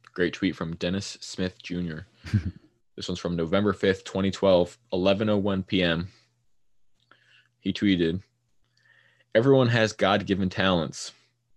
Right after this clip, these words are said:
Speaker 1: Mine just so happens to be slanging this wood in my pants."
Speaker 2: Oh, that's so good.
Speaker 1: That's, um,
Speaker 2: Wait, when was that
Speaker 1: Jeez.
Speaker 2: tweeted?
Speaker 1: Twenty twelve.
Speaker 2: <laughs>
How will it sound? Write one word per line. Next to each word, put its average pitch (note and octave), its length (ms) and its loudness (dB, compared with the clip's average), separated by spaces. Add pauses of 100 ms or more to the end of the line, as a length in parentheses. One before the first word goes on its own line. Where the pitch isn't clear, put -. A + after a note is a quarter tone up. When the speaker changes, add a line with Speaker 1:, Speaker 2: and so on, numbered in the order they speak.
(600)
Speaker 1:
Mine A2 260 2
just A2+ 260 -2
so A2+ 140 2
happens A2 420 -4
to - 140 -8
be F#2+ 180 -4
slanging A2 680 -10
this G#2 180 -10
wood F#2 320 -8
in F2 140 -8
my E2 100 -6
pants." - 560 -16 (240)
Speaker 2:
Oh, G3 800 4 (380)
that's G2+ 180 4
so G2 260 4
good. D#2+ 360 2 (580)
Speaker 1:
That's, E2 380 -4
um, - 400 -16 (100)
Speaker 2:
Wait, A2+ 120 8
when A2+ 220 6
was C3+ 180 6
that D#3 240 4
Speaker 1:
Jeez. - 140 -14
Speaker 2:
tweeted? E3+ 360 0 (500)
Speaker 1:
Twenty A2 200 -10
twelve. G#2 380 -6 (400)
Speaker 2:
<laughs> - 260 -18